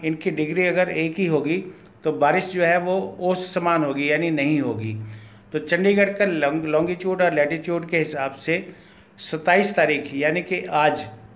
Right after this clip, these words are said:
मंगल और सूर्य की जो डिग्री है वो बराबर हो गई, और जैसे ही बराबर हुई बारिश हो गई। और ये अब फासला मंगल का और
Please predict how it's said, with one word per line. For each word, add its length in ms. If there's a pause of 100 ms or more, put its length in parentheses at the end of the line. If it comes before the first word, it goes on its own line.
(140)
मंगल 500
और 460
सूर्य 520
की 180
जो 140
डिग्री 440
है 300
वो 560 (400)
बराबर 420
हो 140
गई, 180 (340)
और 160
जैसे 380
ही 200
बराबर 460
हुई 380 (200)
बारिश 460
हो 100
गई। 240 (800)
और 380
ये 360
अब 160
फासला 600
मंगल 480
का 320
और 640